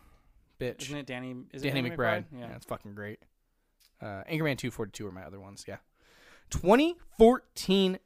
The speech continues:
Speaker 1: Jason.
Speaker 2: Number one, Guardians of the Galaxy.
Speaker 1: Guardians of the Galaxy is number one on my list, Jason.
Speaker 2: Glad
Speaker 1: Chris
Speaker 2: we
Speaker 1: Pratt.
Speaker 2: agree.
Speaker 1: We saw him again.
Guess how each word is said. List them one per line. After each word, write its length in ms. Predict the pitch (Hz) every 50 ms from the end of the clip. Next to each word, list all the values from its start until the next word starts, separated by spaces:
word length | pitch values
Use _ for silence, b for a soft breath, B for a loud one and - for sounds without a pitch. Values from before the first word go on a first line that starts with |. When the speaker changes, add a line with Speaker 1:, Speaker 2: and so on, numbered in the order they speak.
| - 135
Speaker 1:
Jason. 540 | 127 135 151 175 208 - - - - - - - _ _ _ _ _ _ -
Speaker 2:
Number 240 | 143 151 151 151 160
one, 220 | 147 143 135 131 120
Guardians 340 | - 127 127 123 123 120
of 40 | 117
the 80 | 113 117
Galaxy. 380 | 113 113 113 - - 123 113 - _ _ _ _
Speaker 1:
Guardians 300 | - 277 320 359 294 277
of 60 | 269
the 40 | 269
Galaxy 280 | 285 269 - - 190
is 40 | 151 151
number 200 | 151 165 165 156
one 160 | 160 165 165
on 60 | 160
my 80 | 151 147
list, 240 | 156 160 143 -
Jason. 280 | - 101 - - - - - _ _ _
Speaker 2:
Glad 100 | - 131
Speaker 1:
Chris 120 | 139 123 123
Speaker 2:
we 40 | 123
Speaker 1:
Pratt. 180 | 180 165 - 123
Speaker 2:
agree. 160 | 120 120 120 - _ _ _ -
Speaker 1:
We 80 | 170
saw 200 | - - 185 175
him 100 | 165 160
again. 280 | 156 156 151 156 156